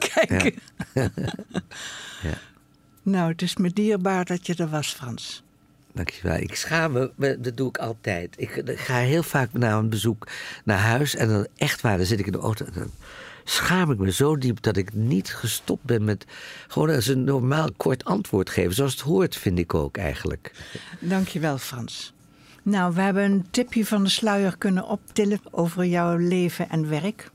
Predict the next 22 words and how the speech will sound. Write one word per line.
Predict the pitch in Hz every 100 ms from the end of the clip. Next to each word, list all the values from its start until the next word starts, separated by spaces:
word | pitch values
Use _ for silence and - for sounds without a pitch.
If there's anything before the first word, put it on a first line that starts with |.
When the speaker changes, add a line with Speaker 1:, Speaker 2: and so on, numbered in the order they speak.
| _ -
Speaker 1:
Maar | 160 156 156
er | 160
is | 156 -
natuurlijk | 175 165 175
nog | 156
veel | - 175
meer | 160 160 -
over | - 160
te | -
zeggen. | - 170 - 196 - - - - -
En | 185
mocht | 202 -
u | 214
daar | 190 185
meer | 180 190 196 -
over | - 175 175
willen | 170 170 160
weten, | 165 165 160
er | 160 151
staan | - 151 151
een | 143
aantal | - 156 147 143